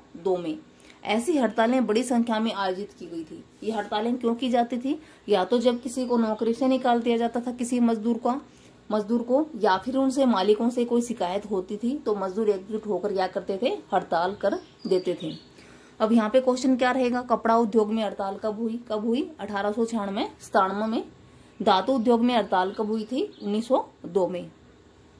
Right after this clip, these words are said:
फिर देहात की ज्यादातर जमीन पर किसान खेती करते थे। देहात क्या? ग्रामीण, जो गांव की ज्यादातर जो जमीन थी किसान उस पर क्या करते थे? खेती करते थे। परंतु विशाल संपत्तियों पर सामंतों और राजाओं का कब्जा था।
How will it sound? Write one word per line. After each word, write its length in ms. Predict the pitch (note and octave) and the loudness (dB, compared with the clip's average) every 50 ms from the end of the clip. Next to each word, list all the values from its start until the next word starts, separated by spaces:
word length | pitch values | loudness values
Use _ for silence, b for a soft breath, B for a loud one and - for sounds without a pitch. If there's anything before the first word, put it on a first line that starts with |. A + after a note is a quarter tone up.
| - - B B B B B B B B B B B | -20 -20 B B B B B B B B B B B
फिर 140 | - C4+ D4+ | 0 2 2
देहात 560 | C#4 A3+ A#3 A3+ A3+ A3 A3 A3+ C4+ C#4+ - | 4 6 6 4 4 2 0 -2 -2 -4 -4
की 180 | - - F#4 F#4 | -2 2 2 2
ज्यादातर 520 | F4+ D4+ A3+ G3 G3+ A3 A3+ A3+ E4+ E4 | 4 2 0 0 0 -2 -2 -2 -2 -2
जमीन 400 | A#3+ A3 A#3+ A3+ A#3 A#3 B3 A#3+ | 0 2 2 4 4 4 4 2
पर 140 | B3 B3+ B3 | 2 0 -2
किसान 380 | A#3+ - B3+ A#3+ A3+ G3+ G#3+ A3+ | -2 -2 -4 -2 0 0 0 0
खेती 380 | - - A#3 G#3 - A3+ G#3+ | 0 0 -2 -2 0 -2 -4
करते 300 | G#3 - F#3+ F#3 - F#3 | -4 -6 -8 -6 -6 -8
थे। 140 | F#3 G3+ E3+ | -8 -8 -6
देहात 440 | E3+ F#3 G3+ G3 F#3+ G3 A3 A3 - | -6 -6 -6 -4 -6 -6 -8 -8 -6
क्या? 140 | - A#3 A3+ | -6 -6 -4
ग्रामीण, 460 | A3+ G#3 G#3+ G3 F#3 F#3+ G3+ G3+ F#3 D#3 B B B B B - F#3 | -4 -2 -2 -2 0 0 -2 -4 -4 -6 B B B B B -2 2
जो 120 | G#3 G#3 | 2 2
गांव 280 | G3 G3 F#3 G3+ A#3 C4 | 4 2 2 2 0 0
की 120 | C4+ C4 | 0 0
ज्यादातर 460 | A3+ A3+ G3 F#3+ G#3 G#3 G#3 A#3+ A3+ | 0 0 0 0 0 -2 0 -2 0
जो 140 | A3+ B3+ B3+ | 0 0 0
जमीन 320 | A3+ A#3 G#3 G3+ G#3 A3+ | 0 0 -2 0 -2 -2
थी 180 | - - C4 B3+ | -2 -2 -4 -6
किसान 400 | B3 - B3 B3 G#3+ F#3+ G3+ G#3 | -4 -4 -4 -2 -2 -2 -2 -4
उस 120 | A3+ A#3 | -4 -4
पर 140 | - - G#3+ | -4 -4 -2
क्या 160 | G#3 G#3 G3 | -2 0 -2
करते 320 | G3+ - G#3+ G#3 - G#3+ G#3+ | -2 -2 -4 -2 -2 -2 0
थे? 140 | C4+ F4 F4+ | -2 -2 -4
खेती 340 | - - A#3+ - - A#3 | -4 -2 -2 -2 -2 -2
करते 340 | A3+ - G3+ F#3+ - G#3 G#3 G#3+ | -2 0 -2 0 0 0 0 0
थे। 120 | C4 F4 - - B B B B B B B B B B B B - - - - | -2 -4 -6 -8 B B B B B B B B B B B B -20 -16 -4 0
परंतु 320 | A#3 B3 C4 B3+ B3 E4 | 2 4 4 4 2 2
विशाल 480 | D4 C4+ C4 - - B3 A3 A#3 B3+ C#4+ | 2 2 2 2 2 2 2 4 2 2
संपत्तियों 560 | C#4 D4+ C4+ C4+ B3+ C4+ C4 C4 C#4 C#4 C4 | 2 2 2 2 4 2 2 2 2 2 2
पर 120 | C4+ C4+ C#4+ | 2 0 0
सामंतों 560 | - C4 G#3+ G3+ G#3 G#3+ A3+ A#3 - B3+ B3 | 0 0 -2 0 2 2 2 4 4 2 2
और 100 | B3 A#3 | 4 2
राजाओं 440 | G#3+ F3+ F3+ F3+ G#3+ G#3 G3+ G#3+ A3 | 2 0 0 0 0 -2 -2 -2 -2
का 120 | - A3+ | -4 -4
कब्जा 400 | G#3+ - F#3 F3+ F3+ G3 F#3 F3+ | -4 -6 -8 -6 -6 -6 -6 -6
था। 200 | - F3+ E3+ | -8 -14 -18